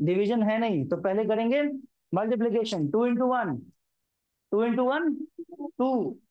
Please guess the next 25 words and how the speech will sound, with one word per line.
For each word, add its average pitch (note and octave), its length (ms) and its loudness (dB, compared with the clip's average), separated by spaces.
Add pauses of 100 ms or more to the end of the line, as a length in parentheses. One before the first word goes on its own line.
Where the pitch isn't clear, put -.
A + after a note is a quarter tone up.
अच्छा, F3+ 180 -4
यहाँ F#3+ 280 0
पे A#3 80 -2
कितना A#3 280 0
हो A#3+ 120 0
गया, F#3 180 0
फ़ाइव G#3 340 -2
माइनस A3 460 0
फ़ोर, F#3 220 0 (300)
वन F#3+ 360 0
हो A3+ 120 4
गया, A#3 280 2
वन G3+ 200 0
माइनस G#3 440 0
थ्री C#4+ 240 0 (320)
माइनस G#3+ 460 0
टू G3 120 2
हो F3 120 2
गया, D3 160 0
तो C#3+ 140 -4
ये F3+ 180 2
आ G#3 100 2
गया G#3 180 0
माइनस G3+ 600 -2
टू C4+ 280 2